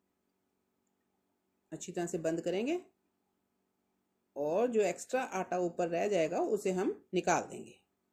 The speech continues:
ये लीजिए, अब इसे थोड़ा सा इस तरह से फैलाएंगे और दबा-, दबाएंगे क्योंकि इसकी जो स्टफिंग है चारों तरफ फैल जाएगी, ठीक है ना।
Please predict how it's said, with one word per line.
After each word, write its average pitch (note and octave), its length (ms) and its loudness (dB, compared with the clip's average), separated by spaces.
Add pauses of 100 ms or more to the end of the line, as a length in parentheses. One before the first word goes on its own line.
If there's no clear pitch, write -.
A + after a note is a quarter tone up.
(560)
ये F#3+ 200 2
लीजिए, - 380 -12 (460)
अब C#3 120 -6
इसे D3 200 -4
थोड़ा G#3+ 340 0
सा E3+ 120 -4
इस D#3+ 120 -2
तरह E3 100 0
से A#3 140 0
फैलाएंगे D#3+ 640 -2 (840)
और E3 200 0
दबा-, D#3+ 400 2
दबाएंगे F#3 500 2
क्योंकि C#4 280 2
इसकी C#4+ 280 0
जो C4 160 0
स्टफिंग B3+ 360 2
है C#4+ 60 6
चारों C#4 300 2
तरफ B3+ 160 2
फैल F3 300 4
जाएगी, A2+ 400 -2 (840)
ठीक F#3+ 120 -2
है D4 60 4
ना। G4 120 6